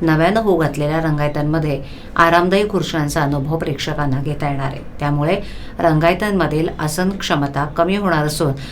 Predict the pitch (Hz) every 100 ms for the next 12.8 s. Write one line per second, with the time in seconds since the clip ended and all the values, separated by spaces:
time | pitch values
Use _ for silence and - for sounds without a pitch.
0 | - - 165 175 165 160 190 180 175 175
1 | - 165 - 165 160 - 160 156 165 -
2 | 185 190 185 180 170 156 156 139 131 156
3 | 160 147 143 - - - - - - -
4 | 175 180 180 202 196 185 196 196 185 185
5 | 180 190 190 190 151 - 143 151 160 -
6 | - 147 160 160 156 143 156 151 147 135
7 | 151 147 165 208 - - - 175 185 185
8 | 170 - 170 185 196 190 165 156 151 147
9 | 143 139 170 170 143 165 180 165 131 135
10 | 135 156 156 160 180 196 190 151 143 147
11 | - 160 143 - - - - 196 214 208
12 | 170 143 143 151 165 180 180 196